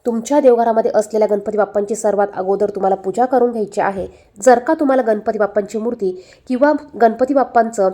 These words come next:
प्रतीक म्हणून सुपारीची मांडणी जर का तुम्हाला चौरंग किंवा पाटावर करायची असेल, तर दिवा प्रज्वलित केल्यानंतर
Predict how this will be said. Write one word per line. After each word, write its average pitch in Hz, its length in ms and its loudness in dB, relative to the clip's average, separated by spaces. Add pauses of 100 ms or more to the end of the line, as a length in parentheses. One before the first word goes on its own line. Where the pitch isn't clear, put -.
(300)
प्रतीक 247 340 0
म्हणून 285 160 2
सुपारीची 226 540 -2
मांडणी 208 420 0
जर 277 140 0
का 262 100 -2
तुम्हाला 214 380 0 (380)
चौरंग 254 400 4
किंवा 285 180 2
पाटावर 220 420 0
करायची 202 440 -2
असेल, 185 600 -4
तर 240 40 0
दिवा 220 280 2
प्रज्वलित 233 420 0 (100)
केल्यानंतर 202 560 2